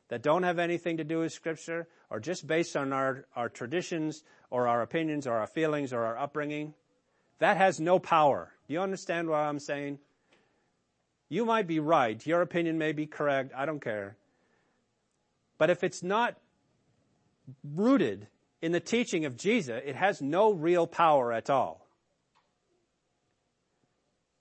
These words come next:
Your favorite color is orange. Great.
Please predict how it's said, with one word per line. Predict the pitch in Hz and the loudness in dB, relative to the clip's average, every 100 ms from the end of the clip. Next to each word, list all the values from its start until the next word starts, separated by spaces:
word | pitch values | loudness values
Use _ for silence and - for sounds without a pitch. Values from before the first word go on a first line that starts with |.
| _ - | _ -12
Your | 120 | -4
favorite | 185 202 190 | 0 2 2
color | - 190 165 | 2 2 4
is | 143 123 | 0 0
orange. | 147 131 90 - - _ _ _ _ _ _ _ _ _ _ _ - | 0 0 -4 -12 -20 _ _ _ _ _ _ _ _ _ _ _ -6
Great. | 151 120 | -4 -2